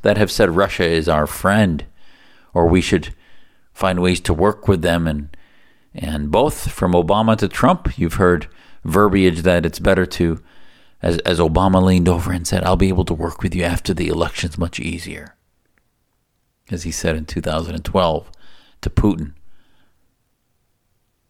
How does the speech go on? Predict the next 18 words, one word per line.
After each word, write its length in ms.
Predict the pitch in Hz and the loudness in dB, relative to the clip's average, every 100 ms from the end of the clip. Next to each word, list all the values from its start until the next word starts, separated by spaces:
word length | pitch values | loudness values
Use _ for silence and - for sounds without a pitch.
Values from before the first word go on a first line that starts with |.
| _ _ _ _ _ _ _ _ _ _ _ _ _ _ | _ _ _ _ _ _ _ _ _ _ _ _ _ _
And 160 | - 90 | -4 0
then 100 | 87 | 0
we 80 | 90 | 0
see 160 | 95 | 2
other 180 | 87 85 | 2 2
things 220 | - 82 | -2 -4
from 120 | - | -4
President 440 | 80 90 85 82 76 | -2 0 0 -4 -2
Trump 260 | 98 90 | -2 0
now. 220 | 82 82 - - - | -2 -2 -4 -20 -6
President 380 | - 85 82 76 | -2 0 0 -4
Trump's 300 | - 85 - | -2 -2 -2
sanctions 420 | 92 82 - 82 | -2 -2 -4 -6
against 300 | 80 82 - | -4 -6 -6
Iran, 440 | 82 85 110 113 98 | -4 2 4 4 4
his 160 | 78 | 0
belligerence 600 | 73 78 92 104 104 92 | 0 2 4 4 4 2
and 160 | 82 | -2